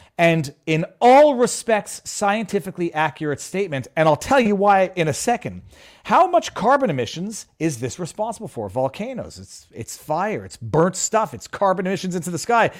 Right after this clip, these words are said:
It's, I mean, I mean, that must be sending shivers. People are literally crying because when they see this volcano erupting, they don't understand. Don't you understand global, the climate crisis? We're gonna have to get rid of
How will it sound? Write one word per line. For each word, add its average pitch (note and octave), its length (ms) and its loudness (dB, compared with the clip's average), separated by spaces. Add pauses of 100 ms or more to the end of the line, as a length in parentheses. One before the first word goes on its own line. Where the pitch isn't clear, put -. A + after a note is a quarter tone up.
(160)
It's, C4+ 420 0 (640)
I - 20 -14
mean, D3 280 -6
I E3 60 -2
mean, C#3+ 140 0
that C#3 200 0
must D3+ 180 0
be B2+ 100 -6
sending B2+ 380 -6
shivers. B2 640 -6
People D3 280 -6
are B2+ 40 0
literally C3 480 -4
crying A#2 400 -8
because G2 260 -10
when A2+ 100 -8
they A2+ 80 -4
see D3 200 -6
this B2 140 -8
volcano C3+ 420 -4
erupting, A2+ 300 -8
they G#2 100 -8
don't D3 260 -8
understand. B2+ 440 -8 (160)
Don't F3+ 260 -4
you G3 80 -10
understand C#3 560 -10
global, B2+ 380 -10 (100)
the C#3 60 -8
climate C#3 360 -8
crisis? - 380 -18 (580)
We're B3 140 4
gonna D4 140 0
have C4 140 4
to A#3+ 80 -6
get A3+ 200 0
rid G3 180 2
of D#3 100 0